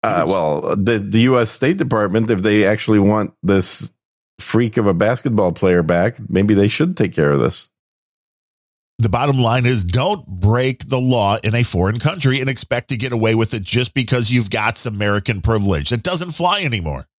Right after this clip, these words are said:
Speaker 1: Yeah, there's no American privilege in half the world at this point.
Speaker 2: All of these
Speaker 1: Seems to be
Speaker 2: people
Speaker 1: more.
Speaker 2: that hate America, and I think Brittany Griner is in that category,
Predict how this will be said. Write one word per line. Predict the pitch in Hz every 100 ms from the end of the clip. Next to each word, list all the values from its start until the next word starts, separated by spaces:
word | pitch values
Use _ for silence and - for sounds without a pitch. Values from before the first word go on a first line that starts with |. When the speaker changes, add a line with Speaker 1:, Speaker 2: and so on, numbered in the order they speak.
| _ _ _ _ _ _ _
Speaker 1:
Yeah, | 90 92 - -
there's | - 92 98
no | 98 104
American | 92 92 87 82
privilege | 76 80 76 76 71 - -
in | 73 73 69 - -
half | 98 87
the | -
world | 71 71 67
at |
this | - -
point. | - 65 60 _ _ _ _ _ -
Speaker 2:
All | 110 196
of | 202
these | 175
Speaker 1:
Seems | 180
to | 165
be | 156
Speaker 2:
people | 151 156
Speaker 1:
more. | 143
Speaker 2:
that | 127
hate | - 151 202
America, | 196 147 107 107 135 156 - _ _
and | 107
I | 123
think | 147 117
Brittany | 127 143 156
Griner | 131 117 117 135 127
is | 110 120
in | 113
that | 95
category, | - 156 139 95 82 69 73